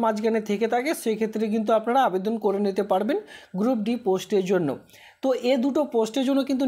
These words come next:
নিয়োগের বিজ্ঞপ্তি ইতিমধ্যে প্রকাশিত হয়েছে। এবার এখানে যদি আপনারা কেউ আবেদন করতে চান, সেক্ষেত্রে এজ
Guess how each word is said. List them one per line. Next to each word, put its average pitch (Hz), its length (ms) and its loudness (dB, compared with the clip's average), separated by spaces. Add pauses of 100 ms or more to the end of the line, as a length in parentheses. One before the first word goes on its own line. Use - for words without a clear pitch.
নিয়োগের 226 360 2
বিজ্ঞপ্তি 240 400 0 (160)
ইতিমধ্যে 240 400 2 (120)
প্রকাশিত 214 420 2 (100)
হয়েছে। 240 260 0 (640)
এবার 220 180 4 (200)
এখানে 269 180 0 (100)
যদি 277 200 0
আপনারা 269 260 -2
কেউ 262 180 2
আবেদন 226 300 -2
করতে 254 260 0
চান, 262 120 2 (100)
সেক্ষেত্রে 220 340 0 (140)
এজ 214 100 0